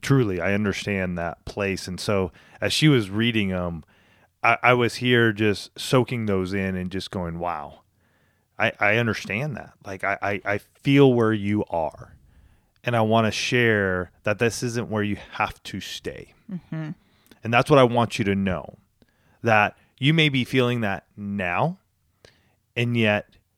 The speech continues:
Speaker 1: things can begin to change.
Speaker 2: Mm-hmm.
Speaker 1: You can strengthen that sexual intimacy pillar. You can strengthen your emotional intimacy pillar.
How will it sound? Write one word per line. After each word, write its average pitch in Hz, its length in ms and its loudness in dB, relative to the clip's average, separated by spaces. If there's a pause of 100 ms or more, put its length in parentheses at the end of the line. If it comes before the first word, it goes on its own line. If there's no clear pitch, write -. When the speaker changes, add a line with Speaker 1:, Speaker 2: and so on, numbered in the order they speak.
Speaker 1:
things 123 260 0
can 113 160 -8
begin 98 320 -2
to - 140 -14
change. - 760 -12
Speaker 2:
Mm-hmm. 175 320 -12 (300)
Speaker 1:
You 110 120 -4
can 123 140 -2
strengthen 113 480 0
that 104 160 0
sexual 101 360 -4
intimacy 95 480 -8
pillar. 101 240 -6
You 101 140 -6
can 104 140 -8
strengthen 113 600 -2
your 104 320 0
emotional 110 480 0
intimacy 101 540 -6
pillar. 110 320 -2